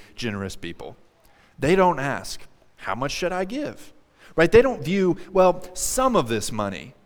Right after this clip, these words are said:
should be given," right? Or, "Some of this money, uh, should, should be given away to God because, well, that's, that's kind of my God tax." Or, you know, "Maybe I'm gonna tip the pastor because he had an okay sermon today."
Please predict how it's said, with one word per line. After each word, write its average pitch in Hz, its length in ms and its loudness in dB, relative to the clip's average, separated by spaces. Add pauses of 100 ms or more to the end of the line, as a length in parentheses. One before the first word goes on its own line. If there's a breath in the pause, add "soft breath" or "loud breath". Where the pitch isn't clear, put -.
(280)
should 127 200 -6
be 107 120 -4
given," - 320 -10 (160)
right? 123 160 2
Or, 131 120 0 (120 loud breath)
"Some 254 340 0
of 156 140 0
this 117 200 -4
money, 101 380 -4 (220 loud breath)
uh, 107 240 0
should, 113 360 -4
should 131 220 -2
be 120 200 -2 (180 loud breath)
given 131 240 0
away 123 320 4
to 123 140 -4
God 117 340 6
because, 120 360 -2
well, 151 220 4
that's, 143 400 0
that's 131 400 -2
kind 127 160 0
of 117 60 -4
my 107 160 -2
God 117 360 4
tax." - 400 -10
Or, 110 160 0 (160 loud breath)
you 135 60 -8
know, 123 80 -2
"Maybe 135 220 0
I'm 127 100 0
gonna 120 160 -2
tip - 300 -4
the 120 80 -6
pastor 117 560 -2
because 101 260 -4
he 117 220 -4 (180 loud breath)
had 139 180 0
an 120 120 -2
okay 113 280 0
sermon 110 380 -4
today." 92 300 -10